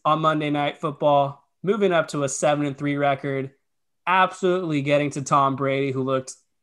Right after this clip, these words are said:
like a forty-three-year-old man, to be quite frank. Jared Goff, all the haters need to stop. He won a primetime game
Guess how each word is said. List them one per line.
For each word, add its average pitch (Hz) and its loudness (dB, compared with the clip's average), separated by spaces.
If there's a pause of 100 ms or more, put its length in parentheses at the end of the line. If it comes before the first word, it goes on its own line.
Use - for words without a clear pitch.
(120)
like 131 -2
a - -2
forty-three-year-old 147 -2
man, 123 -6 (460)
to 123 -16
be 120 -8
quite 123 -4
frank. 123 -10 (800)
Jared 208 4
Goff, 185 6 (400)
all 226 6
the 214 4
haters 175 2
need 160 0
to 135 -4
stop. 147 2
He 196 -4
won 208 4
a 170 2
primetime 147 -2
game 139 -2